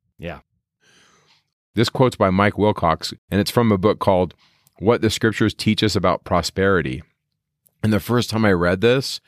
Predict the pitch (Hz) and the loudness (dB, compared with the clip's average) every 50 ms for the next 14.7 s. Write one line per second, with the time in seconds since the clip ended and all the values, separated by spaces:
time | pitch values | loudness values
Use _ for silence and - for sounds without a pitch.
0 | _ _ _ - - _ - 117 117 110 120 123 123 127 120 117 104 - 110 107 | _ _ _ -20 -20 _ -2 0 0 2 2 2 2 4 2 2 0 0 0 0
1 | 104 101 98 95 98 104 110 113 101 104 98 90 76 67 82 - - 98 101 98 | 2 2 2 2 2 2 2 2 0 0 -2 -2 -2 -4 -4 -4 -2 0 0 0
2 | 107 95 85 90 82 69 - - - - 98 98 92 85 - - 95 87 87 87 | -2 -2 -2 0 -2 -2 -2 -4 -4 -2 0 0 0 -2 -4 -4 -4 -4 -2 -2
3 | 95 98 87 80 69 69 76 - - - - - - - - 123 127 131 107 101 | -2 -2 -2 -4 -6 -8 -10 -12 -16 -18 -20 -20 -10 -4 -4 -2 -2 -2 -2 0
4 | 101 107 95 92 85 - - 117 98 71 58 - - - _ _ - - _ - | 0 0 0 0 -2 0 0 0 0 0 -4 -6 -10 -16 _ _ -20 -20 _ -20
5 | - - - _ _ _ _ - - 117 117 135 143 170 175 - - 147 127 - | -20 -20 -20 _ _ _ _ -4 -2 0 2 2 2 0 0 -2 -2 -2 -2 0
6 | - 147 151 139 120 92 87 131 143 147 123 107 104 101 92 98 110 107 104 101 | 2 2 4 2 2 0 0 0 0 0 2 0 0 0 0 0 0 2 2 2
7 | 95 101 107 113 117 113 113 107 98 101 92 87 82 95 113 123 107 104 92 90 | 0 2 2 2 2 2 2 0 0 0 -2 -4 -2 -2 -2 -2 0 -2 -2 -2
8 | 87 92 92 92 - - - _ - - 107 117 120 - - - - 110 104 110 | -2 -2 -2 -2 -4 -8 -16 _ -10 -4 -4 -4 -4 -4 -6 -4 0 0 0 0
9 | 113 - - 135 139 123 104 90 - - 107 98 101 98 90 - 92 82 80 - | 0 -2 -4 -4 -2 -2 -2 -2 -2 -2 -2 -2 -2 -2 -4 -4 -6 -6 -8 -10
10 | - - 104 90 73 64 60 - - _ _ _ - - - - 104 - - 170 | -8 -8 -6 -6 -6 -8 -12 -16 -20 _ _ _ -20 -18 -10 -6 -4 -2 0 0
11 | 165 175 165 143 131 123 127 123 120 120 113 101 98 113 120 113 - - - 95 | 0 2 2 2 4 4 4 4 4 4 2 2 2 2 2 0 0 -2 -4 -2
12 | 107 127 123 98 87 90 - 98 95 95 92 90 82 98 95 92 85 67 - - | 0 0 2 2 2 2 2 2 2 2 2 2 2 0 0 0 -2 -2 -2 0
13 | 85 82 85 - 92 82 82 - 92 95 92 85 90 87 82 80 76 85 85 82 | 0 0 0 -2 -2 -4 -2 -2 -4 -4 -4 -4 -4 -2 -2 -2 -2 -2 -2 -4
14 | 71 69 80 80 - 78 76 80 92 120 131 - - - | -4 -6 -8 -8 -4 -2 -2 0 0 -2 -2 -4 -10 -16